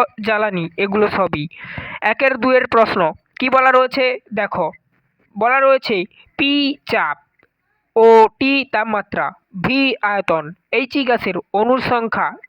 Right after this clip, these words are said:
এক্স, অর্থাৎ হাইড্রোজেন গ্যাসের কথা বলা হয়েছে। আচ্ছা, এখানে দেখো, এই একই চাপ ও তাপমাত্রায়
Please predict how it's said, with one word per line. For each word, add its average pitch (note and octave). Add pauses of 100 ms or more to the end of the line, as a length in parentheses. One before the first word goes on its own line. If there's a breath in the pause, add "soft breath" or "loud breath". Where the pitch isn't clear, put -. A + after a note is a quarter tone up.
(140)
এক্স, - (260)
অর্থাৎ G#3+
হাইড্রোজেন A3+
গ্যাসের G3+
কথা G3
বলা F#3
হয়েছে। F3+ (1700 loud breath)
আচ্ছা, G#3 (540)
এখানে C#4+ (100)
দেখো, A3+ (760)
এই B3+ (1400)
একই C#4+ (160)
চাপ A3+ (340)
ও - (140)
তাপমাত্রায় B3